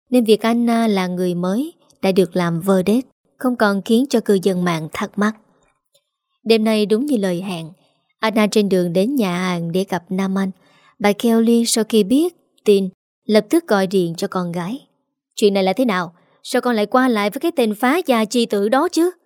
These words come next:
Anna rất bình tĩnh đáp: "Chỉ là chiêu trò quảng bá thôi mẹ à." "Mẹ đừng lo, con chỉ mượn danh anh ta để P R cho bản thân con tôi.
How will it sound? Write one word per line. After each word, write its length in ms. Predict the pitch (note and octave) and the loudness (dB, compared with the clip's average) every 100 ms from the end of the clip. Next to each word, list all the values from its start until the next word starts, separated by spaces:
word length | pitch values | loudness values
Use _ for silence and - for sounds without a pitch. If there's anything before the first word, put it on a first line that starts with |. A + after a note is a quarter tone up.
| _ _ _ _ _ _ _ _ _ _ _ | _ _ _ _ _ _ _ _ _ _ _
Anna 380 | F#3+ F3+ F3+ F3 | -2 0 0 0
rất 280 | C#4 D4 | -2 0
bình 180 | G3 F3 | 0 0
tĩnh 280 | F3 E3+ E3+ | -2 -2 -2
đáp: 200 | F#3 B3+ - _ _ _ _ _ _ _ _ _ _ | -2 -4 -8 _ _ _ _ _ _ _ _ _ _
"Chỉ 120 | A3 | 0
là 120 | A#3 | 2
chiêu 220 | G#3 A#3+ A#3 | 0 0 0
trò 340 | G#3 F#3+ F#3+ | 0 -2 -2
quảng 280 | G3 F3+ F#3+ | -2 -4 -2
bá 180 | G#3 C#4 | -4 -2
thôi 140 | A#3 | -4
mẹ 200 | F#3 E3 | -4 -6
à." 340 | E3 D#3+ E3+ _ _ _ _ _ _ _ _ - | -10 -12 -16 _ _ _ _ _ _ _ _ -2
"Mẹ 140 | G3+ | 2
đừng 180 | G#3 G#3 | 4 4
lo, 280 | A3 A#3 C4 _ _ _ _ _ _ - | 2 2 -2 _ _ _ _ _ _ -2
con 140 | A3 | -2
chỉ 120 | G3 G#3+ | 0 0
mượn 240 | G3+ F3+ | 0 -2
danh 180 | G3 G3 | -2 -2
anh 120 | F#3+ | -4
ta 260 | G3+ F#2+ G2+ _ _ _ - | -6 -6 -8 _ _ _ -2
để 120 | G3+ | 0
P 80 | A#3 | 2
R 340 | A3+ G#3+ G#3+ | 2 4 2
cho 100 | G#3+ | 0
bản 200 | F#3 F#3+ | -2 0
thân 200 | A3+ G#3 | -2 -2
con 220 | G3+ G3 F#3+ | -2 -2 -2
tôi. 240 | G3 | -2